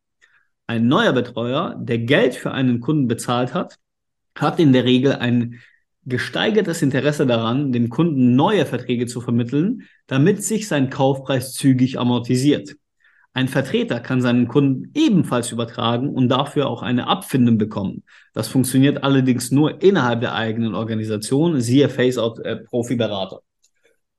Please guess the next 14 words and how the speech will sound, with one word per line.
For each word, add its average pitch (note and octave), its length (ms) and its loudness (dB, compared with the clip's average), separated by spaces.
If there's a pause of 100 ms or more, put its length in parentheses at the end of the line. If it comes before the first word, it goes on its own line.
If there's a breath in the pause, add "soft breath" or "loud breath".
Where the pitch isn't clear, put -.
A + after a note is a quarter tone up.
(520)
Daniel, D#3 640 2
du C3+ 80 0
schmunzelst E3+ 480 -2
schon. G3 280 2 (560 loud breath)
Ähm, C#3 600 2 (440)
der D3+ 220 0
erste G3 320 0
Satz, F#3+ 220 0
der E3 80 -4
mir D3+ 100 2
jetzt C#3 140 0
hier F3 140 0
aufgefallen C3+ 580 -2
ist, A#3+ 320 -2